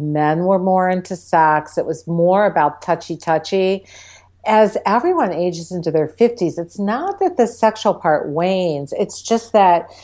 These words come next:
what comes up is people really want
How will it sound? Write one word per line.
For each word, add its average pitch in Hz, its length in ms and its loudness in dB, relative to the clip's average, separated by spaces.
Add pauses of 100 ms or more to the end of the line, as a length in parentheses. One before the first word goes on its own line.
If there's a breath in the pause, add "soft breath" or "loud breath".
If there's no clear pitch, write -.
(200 loud breath)
what 208 260 2 (260)
comes 240 440 0
up 202 280 4
is 180 180 -2
people 370 500 -4
really 165 420 0
want 147 500 -4